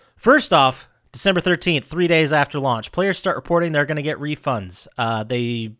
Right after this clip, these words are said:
this is coming from Steam, PlayStation Store, uh, something called Good Old Games, which I guess is a platform it was released on. People are able to basically get refunds. Even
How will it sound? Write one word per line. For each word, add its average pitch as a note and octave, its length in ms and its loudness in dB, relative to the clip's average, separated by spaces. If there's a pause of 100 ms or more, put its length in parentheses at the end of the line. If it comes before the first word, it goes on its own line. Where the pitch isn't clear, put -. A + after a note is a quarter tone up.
this B2+ 200 -10
is - 80 -10
coming B2+ 200 -2
from A2+ 140 -12
Steam, D#3+ 420 -2 (320)
PlayStation D#3 480 0
Store, D3+ 640 2 (560)
uh, A#2 280 0
something C#3 260 -4
called C3+ 220 0
Good D3+ 160 2
Old C#3+ 160 2
Games, D3+ 480 0
which - 200 -10
I D3+ 60 -2
guess D3+ 200 -4
is D3 60 -6
a D3 40 -6
platform D3+ 440 0
it D3+ 40 -4
was C#3 160 -2
released C#3+ 360 -4
on. D3+ 220 0
People F3+ 440 -2
are C3+ 260 4
able D3 300 0
to C3+ 180 -8
basically C3 460 -2
get A#2 220 -6
refunds. A2 600 -8 (380)
Even E3 500 0